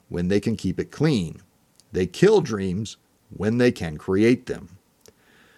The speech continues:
Now, when I saw this graphic, I suggested in the comments that this image and these words were disempowering and ultimately of really no help whatsoever.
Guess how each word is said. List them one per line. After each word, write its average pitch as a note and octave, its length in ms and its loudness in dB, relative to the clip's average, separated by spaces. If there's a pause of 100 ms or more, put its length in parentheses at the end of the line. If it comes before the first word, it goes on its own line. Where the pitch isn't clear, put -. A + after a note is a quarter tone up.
(180)
Now, D#3+ 140 4
when G#3 140 4
I G3+ 80 2
saw G#3+ 300 0
this A3 200 4
graphic, A2+ 600 0
I A2 260 4
suggested A#2+ 520 2
in A2 120 -2
the F#2 80 -2
comments D#3 580 0
that B2 180 0
this A#2+ 220 0
image D3 520 4
and A#2 260 -2
these G#2+ 200 0
words A2+ 380 2
were G2+ 120 2
disempowering A#2 920 2
and G#2 200 -2
ultimately A2+ 600 2
of F#2 280 0
really G2 600 2
no B2 260 4
help A2+ 260 0
whatsoever. A2 800 2